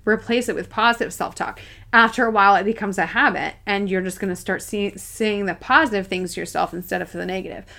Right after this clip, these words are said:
So you find the positive reframe. And the third thing I want you to do is then look for evidence that your positive reframe is true, because our ego mind wants us to be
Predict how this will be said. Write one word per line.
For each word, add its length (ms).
So 440
you 120
find 920
the 160
positive 640
reframe. 720
And 100
the 100
third 360
thing 180
I 60
want 220
you 80
to 80
do 340
is 180
then 260
look 160
for 280
evidence 400
that 140
your 120
positive 640
reframe 480
is 160
true, 260
because 320
our 220
ego 420
mind 420
wants 380
us 220
to 120
be 500